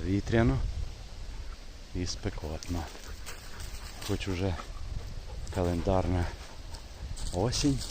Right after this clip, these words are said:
але досить тепло. Єдине, що ночі прохолодніші і довші. <clears throat>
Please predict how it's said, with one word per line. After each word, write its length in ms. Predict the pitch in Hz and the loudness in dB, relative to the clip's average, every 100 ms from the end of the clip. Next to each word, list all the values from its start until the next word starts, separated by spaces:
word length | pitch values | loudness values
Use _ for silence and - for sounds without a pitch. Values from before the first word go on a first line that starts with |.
| - - - - - - - - - - - - - - - 80 | -4 -6 -6 -6 -6 -6 -6 -6 -6 -4 -2 0 -2 -4 -4 -2
але 180 | 80 90 - - | -2 -2 -4 -4
досить 520 | 95 90 95 - - - | 0 2 2 0 -2 0
тепло. 380 | 85 76 - - - - - - - - - - - - - - | 2 2 0 2 2 2 -2 -2 2 2 2 0 -2 -4 -4 -2
Єдине, 480 | 98 95 90 104 107 | 2 4 8 8 6
що 260 | 90 - 90 - - - - - - - - - 101 | 4 4 4 2 -4 -6 -6 -6 -6 -4 -2 4 4
ночі 360 | 92 80 - 92 | 4 2 2 2
прохолодніші 920 | - 95 - 92 90 - 120 117 - 110 - - - - - - - - - - - - - - - - - - - | 2 2 2 4 6 6 6 2 2 2 2 0 -2 -2 -2 0 0 0 0 0 0 0 0 0 0 -2 -2 -2 0
і 20 | |
довші. 520 | 95 98 - - - - - | 2 4 4 2 0 0 8
<clears throat> 140 | - | 8